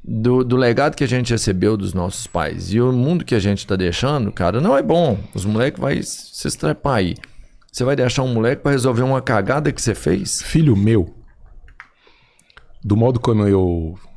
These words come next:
Speaker 2: ofereceria a ele um processo formativo,
Speaker 1: Hum.
Speaker 2: ele estaria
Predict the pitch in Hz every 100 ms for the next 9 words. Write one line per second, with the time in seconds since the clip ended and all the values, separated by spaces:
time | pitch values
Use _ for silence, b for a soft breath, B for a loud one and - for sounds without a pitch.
0 | - - - 101 98 87 95 87 107 90
1 | 87 92 104 90 82 80 - 90 - 92
2 | 92 - 98 90 85 - 117 101 85 78
3 | - b b b b 85 87 104 101 -
4 | 104 110 104